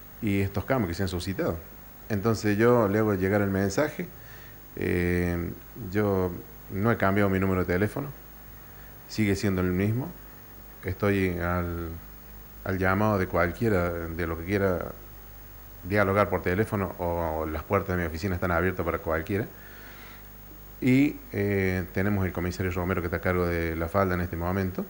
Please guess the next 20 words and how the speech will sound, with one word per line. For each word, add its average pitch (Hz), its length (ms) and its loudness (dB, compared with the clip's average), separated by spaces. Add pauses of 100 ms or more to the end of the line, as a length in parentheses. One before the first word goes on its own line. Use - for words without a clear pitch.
(1500)
Y 160 240 6 (260)
le 104 200 0
hago 113 120 4
llegar 110 280 4
este 101 160 -2
mensaje 95 880 2
a - 80 -2
la 90 80 0
sociedad 101 440 2
de 101 180 0
que 92 280 0 (160)
se - 160 -10
quede 95 160 0
tranquilo, 131 600 0 (200)
la 87 220 0
policía 87 340 -2
sigue 90 200 -4
trabajando, 87 680 0 (840)
eh, 87 480 0
constantemente 101 760 0